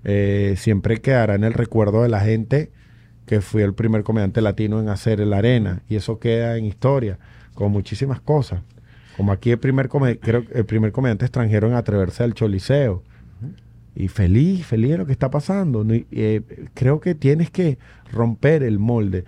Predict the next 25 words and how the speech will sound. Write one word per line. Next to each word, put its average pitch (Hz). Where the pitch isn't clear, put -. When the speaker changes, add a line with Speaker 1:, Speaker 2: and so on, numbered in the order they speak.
Speaker 1:
para 110
que 113
las 107
cosas 135
pasen. 95
Me 117
encuentro 117
m-, 143
gente 139
muy 143
grande 135
y, 110
y 110
siempre 127
nosotros 120
estamos 120
rompiendo 110
el 117
molde. 117
Por 113
lo 107
menos 110
ahorita 117
terminamos 120
el, 110